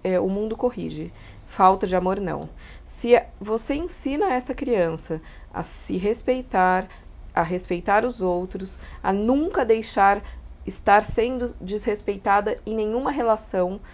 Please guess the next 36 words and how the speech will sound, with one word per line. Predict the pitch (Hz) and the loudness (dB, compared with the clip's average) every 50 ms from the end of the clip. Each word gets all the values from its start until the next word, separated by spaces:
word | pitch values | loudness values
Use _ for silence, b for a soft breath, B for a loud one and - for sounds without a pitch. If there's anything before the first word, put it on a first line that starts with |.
| B B - | B B -6
nem | 233 262 311 | -4 -4 -2
com | 392 | -2
um | 294 277 | -4 -2
professor, | - 262 254 247 - - - - - 214 202 202 196 190 196 B B B B B - | 2 2 2 2 0 -6 -8 -6 -4 -2 -2 0 -2 -2 -6 B B B B B -6
nem | 190 202 220 240 254 269 | -4 -2 0 0 -2 -4
com | - - 262 247 247 240 | -2 0 2 2 4 4
a | 233 233 | 2 0
sua | 233 - - 233 226 | -2 -4 -4 -4 -4
funcionária | 220 - 226 220 - 220 214 208 220 214 208 | -2 -4 -10 -8 -6 -4 -4 -2 -2 -2 -4
de | 214 208 | -6 -8
casa, | - - 196 185 180 180 180 175 180 185 185 185 B B B B | -4 -2 0 2 2 2 2 0 0 -2 -4 -4 B B B B
com | - 277 | -6 -4
ninguém. | 302 311 269 196 165 160 160 156 - | -4 -2 0 2 2 2 2 -2 -4
Essa | - - - 208 | -6 -6 -6 -4
pessoa, | 190 214 214 - 254 | -4 -4 -2 0 0
ela | 247 247 | 0 0
precisa | 247 240 240 - - 240 | -2 -4 -6 0 0 0
aprender | 247 247 247 240 240 233 220 190 196 208 233 254 277 349 B B B B | 2 4 2 2 2 2 0 4 6 6 6 6 4 2 B B B B
o | B 196 | B -8
que | 190 - 247 233 | -6 0 6 6
é | 226 233 | 6 6
ser | 247 - - 262 247 269 | 6 4 4 2 2 4
respeitada | 285 240 233 - 220 208 208 - 202 202 202 214 | 2 -2 -2 -2 -4 -4 -2 -2 -2 0 0 0
e | |
respeitar. | 208 208 208 - - 214 208 202 - 175 151 151 156 - B B B B B B | -2 -2 -4 -4 -6 -8 -8 -4 -2 -2 -2 -2 -4 -6 B B B B B B
E | - 185 214 | 4 8 10
ela | 240 247 269 | 10 10 10
perceber | 269 - 285 - - - 294 285 220 190 185 175 170 - | 8 6 2 0 0 0 -4 -4 0 2 2 2 2 -2
que | - - 196 | -4 -2 0
ela | 190 185 185 185 | 2 4 4 4
é | 190 214 | 6 6
amada | 240 254 240 214 185 175 175 160 160 147 156 156 156 B B B B B | 6 6 4 2 0 2 2 2 0 0 -2 -4 -4 B B B B B
e | - 175 190 | 2 4 6
ela | 208 233 262 285 277 247 214 | 6 6 6 6 6 4 2
se | 202 - - - | 2 0 -2 0
amar, | 190 180 170 175 190 202 202 190 180 180 | 2 2 2 2 0 2 2 2 0 -2